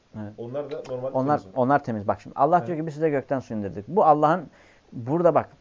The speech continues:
Speaker 1: sen burada gökten su indirdikten kasıt.
Speaker 2: Evet.
Speaker 1: Veya yunezzilu aleykum mine semâi mâen liyutahhirakum bi
Speaker 2: Ya
Speaker 1: bu
Speaker 2: orijinal
Speaker 1: ayetler.
Speaker 2: şey, orijinal bir şey çarpışırsa
Speaker 1: Ha.
Speaker 2: bir şey olmuyor yani.
Speaker 1: Asl, burada suyun aslı. Şimdi o pınarlardan, yerin altından çıkan su ba-, bulanık oluyor, bazı kokusu şey oluyor.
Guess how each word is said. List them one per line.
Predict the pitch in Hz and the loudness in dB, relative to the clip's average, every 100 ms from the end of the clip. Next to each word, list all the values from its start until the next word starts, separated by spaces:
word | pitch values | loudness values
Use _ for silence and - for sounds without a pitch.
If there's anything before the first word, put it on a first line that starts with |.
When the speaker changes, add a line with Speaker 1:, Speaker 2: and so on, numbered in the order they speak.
| _ _ | _ _
Speaker 1:
sen | - - 139 | -8 -4 -4
burada | 151 151 170 165 180 | -6 -4 0 0 0
gökten | 165 135 139 170 | -4 -2 0 -2
su | 160 175 | -2 -6
indirdikten | 160 143 135 - 147 | -6 -4 -6 -4 -6
kasıt. | - 113 110 92 - | -4 -6 -6 -8 -12
Speaker 2:
Evet. | 104 104 _ _ _ _ 131 | -20 -20 _ _ _ _ 6
Speaker 1:
Veya | 143 | 8
yunezzilu | 135 147 135 139 | 6 2 2 4
aleykum | 135 135 143 | 4 4 0
mine | 139 | -2
semâi | 131 131 135 117 | -2 -2 -2 0
mâen | 131 135 135 131 | 0 0 0 0
liyutahhirakum | 127 123 110 131 123 120 120 | -2 -4 -2 -2 -2 -4 -2
bi | |
Speaker 2:
Ya | 120 | 4
Speaker 1:
bu | 135 | 8
Speaker 2:
orijinal | 131 | 10
Speaker 1:
ayetler. | 127 160 123 | 10 8 4
Speaker 2:
şey, | 165 | 4
orijinal | 151 175 | 0 -2
bir | 170 | -4
şey | 165 156 | -8 -6
çarpışırsa | 170 - 175 - | -6 -4 -6 -6
Speaker 1:
Ha. | 160 | -10
Speaker 2:
bir | |
şey | 170 | -6
olmuyor | 160 131 104 | -6 -6 -10
yani. | 98 - _ - | -12 -16 _ 10
Speaker 1:
Asl, | 156 143 - - _ - | 10 10 2 -18 _ -10
burada | 165 175 214 185 | 0 2 4 2
suyun | - 170 185 | 2 0 2
aslı. | 139 127 - | 2 2 0
Şimdi | - 196 185 | -6 -2 2
o | 196 - _ _ _ - - - _ _ - | 2 0 _ _ _ -20 -20 -20 _ _ -6
pınarlardan, | 156 151 147 147 147 | 2 4 8 6 6
yerin | 147 135 151 | 4 4 6
altından | 143 143 151 | 4 4 -4
çıkan | 139 - 147 | -4 -4 -4
su | - | -2
ba-, | 131 139 127 123 | 4 4 4 2
bulanık | 127 131 131 | 2 2 2
oluyor, | 123 123 123 107 | 4 6 6 6
bazı | 110 117 | 4 2
kokusu | - 120 - | -6 -10 -10
şey | 127 127 | -4 -4
oluyor. | 131 | -4